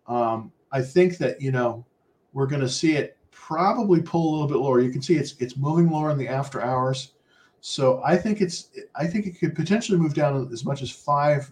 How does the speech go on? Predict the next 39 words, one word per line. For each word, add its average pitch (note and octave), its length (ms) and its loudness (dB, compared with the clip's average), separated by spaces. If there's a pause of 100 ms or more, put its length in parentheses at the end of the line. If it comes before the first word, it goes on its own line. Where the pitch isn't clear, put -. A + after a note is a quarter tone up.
dollars, B2+ 680 0 (720)
and, B2 380 -2
and A#2+ 120 -6
that C3 220 0
might B2 160 -2
be B2+ 80 0
a A#2+ 60 2
good B2+ 200 0
place G#2+ 200 -10
to - 100 -16
buy A#2 160 -2
it, - 80 -8
because - 240 -14
I C#3 80 -2
do, E3+ 180 0
I C#3+ 80 -2
think G3 280 0
you D3+ 100 -2
wanna D3+ 240 0
buy C#3 200 2
it - 180 -8
close E3+ 420 2
to F3 80 -2
that D3+ 220 -2
ten-day C#3 340 -4
line. A#2+ 400 -8 (600)
That's C#3+ 240 0
where C#3+ 120 0
you C3 80 0
wanna C3+ 200 0
buy C#3+ 180 4
it. - 100 -6
You B2+ 60 -8
don't F3+ 160 4
wanna G3+ 160 4
buy G3 160 8
it F3+ 80 6
up F3 160 2
here D#3 520 2